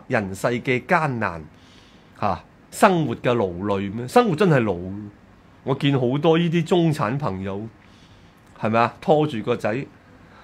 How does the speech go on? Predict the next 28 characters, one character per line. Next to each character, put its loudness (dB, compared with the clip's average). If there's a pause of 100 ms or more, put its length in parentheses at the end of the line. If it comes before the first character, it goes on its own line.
(200)
唉， 2
又 0
要 0 (240)
補 -4
習， 0
又 -2
要 -2
成， -8
自 -6
己 0
份 -2
工 0
已 -2
經 -2
忙， -2 (1000)
返 6
去 2
仲 -4
要 -2
check -2
功 -4
課， -6
已 -4
經 -2
筋 4
疲 -4
力 -8
盡。 -12